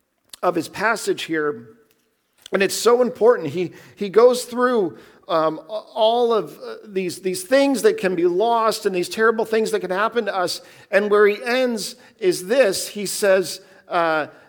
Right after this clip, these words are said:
that nothing at all, I'll just save you some time, nothing at all will be able to separate us. Nothing in all of creation will be able to separate us from the love of God in Christ Jesus our Lord. Paul says,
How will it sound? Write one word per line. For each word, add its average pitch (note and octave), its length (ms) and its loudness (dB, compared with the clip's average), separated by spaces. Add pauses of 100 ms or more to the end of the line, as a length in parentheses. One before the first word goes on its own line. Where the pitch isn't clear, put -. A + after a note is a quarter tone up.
(540)
that A3 160 2
nothing A3+ 680 2 (300)
at A3+ 160 6
all, A3+ 420 2 (140)
I'll D3 100 -6
just C#3+ 200 -10
save D3 200 -2
you E3+ 60 -10
some F#3 160 -12
time, C#3 360 -10 (120)
nothing F3 600 0
at G3 140 2
all F3+ 480 0 (880)
will G3+ 220 4
be A#3 160 0
able C4 760 2
to B3 120 -2
separate A3 500 2
us. C#3+ 180 -4
Nothing C4 360 4
in G3 60 2
all A3+ 120 2
of C#4+ 100 0
creation C#4 320 -2
will A3+ 80 4
be A3+ 40 4
able A3 160 2
to - 20 2
separate C#4+ 540 2
us A#3+ 180 4
from A3+ 160 -6
the G3 80 2
love G#3+ 320 2
of C4 180 4
God F#3 340 2
in F3+ 120 -6
Christ F3 360 -4
Jesus D#3+ 380 -8
our C#3+ 140 -8
Lord. C3+ 320 -14 (1120)
Paul B3+ 240 2
says, B3 380 4